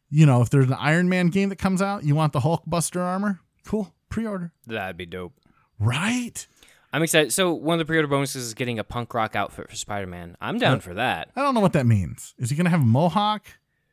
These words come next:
Speaker 2: He, I,
Speaker 1: And a
Speaker 2: I
Speaker 1: bad
Speaker 2: saw it. He
Speaker 1: attitude?
Speaker 2: he has, like, a, a, a denim jacket with its arms ripped off.
Speaker 1: Is he gonna just, you know, be a terrible person because he listens to punk? I don't understand.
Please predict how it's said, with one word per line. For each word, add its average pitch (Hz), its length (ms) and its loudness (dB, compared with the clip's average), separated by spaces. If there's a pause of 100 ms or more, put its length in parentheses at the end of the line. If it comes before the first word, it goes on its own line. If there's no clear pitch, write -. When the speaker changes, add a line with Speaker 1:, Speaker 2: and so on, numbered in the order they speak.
(200)
Speaker 2:
He, 156 420 2 (120)
I, 131 240 2 (520)
Speaker 1:
And 135 100 2
a - 0 -
Speaker 2:
I - 20 6
Speaker 1:
bad 135 300 2
Speaker 2:
saw 160 160 6
it. 190 120 -2
He 156 100 -2
Speaker 1:
attitude? 220 320 -2 (200)
Speaker 2:
he 156 220 -2
has, 165 300 6
like, 151 300 2
a, 123 500 2
a, 110 600 -2
a 107 300 -4 (100)
denim 131 600 -2
jacket 120 480 -2
with 117 200 -8
its 110 120 -14
arms 113 320 -6
ripped 123 240 -4
off. 139 320 -2 (360)
Speaker 1:
Is - 40 -20
he 170 80 -8
gonna 170 220 -2
just, 143 360 -4 (1160)
you 139 120 -2
know, 117 140 -2
be 120 140 -4
a 113 40 -6
terrible 131 380 -8
person 139 460 -8 (160)
because 117 180 -6
he 110 80 -2
listens 127 440 -2
to 110 80 -6
punk? 151 380 -4
I 147 80 -4
don't 208 180 0
understand. 117 560 0